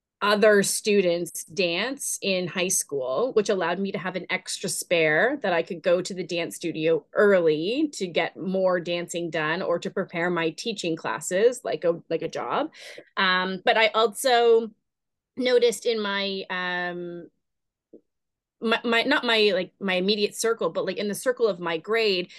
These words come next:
there's a lot of children or teens, uh, who didn't have the abilities that I had. They did not have the,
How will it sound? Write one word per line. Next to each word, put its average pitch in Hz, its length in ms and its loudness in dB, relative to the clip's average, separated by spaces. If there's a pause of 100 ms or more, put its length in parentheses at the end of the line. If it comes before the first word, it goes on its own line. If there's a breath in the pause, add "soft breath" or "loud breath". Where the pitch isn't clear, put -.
(160 loud breath)
there's 233 140 4
a 233 80 6
lot 214 280 0
of 233 300 2 (240)
children 185 720 -4
or 170 320 -4 (140)
teens, 220 600 0
uh, 175 400 0
who 190 520 -2 (140)
didn't 262 300 -2
have 180 420 -2
the 185 140 -2
abilities 160 480 0
that 170 100 -8
I 139 160 -6
had. 233 300 -6
They 185 100 0
did 165 140 -8
not 165 160 -2
have 165 300 -6
the, 165 340 -4